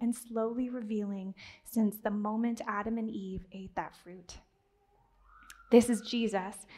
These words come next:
walking towards the death of his earthly body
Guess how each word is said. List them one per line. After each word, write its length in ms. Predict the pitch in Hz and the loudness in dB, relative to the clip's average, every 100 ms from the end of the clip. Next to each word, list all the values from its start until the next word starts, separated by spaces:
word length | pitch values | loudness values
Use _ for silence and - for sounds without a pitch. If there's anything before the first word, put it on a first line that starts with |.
| - - - | -20 -12 6
walking 480 | 214 220 220 262 254 | 10 10 8 4 4
towards 460 | - 233 208 196 | 0 -2 0 0
the 120 | 202 | -6
death 400 | 175 220 220 233 - | -2 0 0 0 -6
of 100 | 214 | -2
his 200 | 220 214 - | -2 -2 -2
earthly 400 | 226 240 226 208 | -2 -2 -4 -6
body 500 | 175 175 185 185 | -6 -10 -12 -14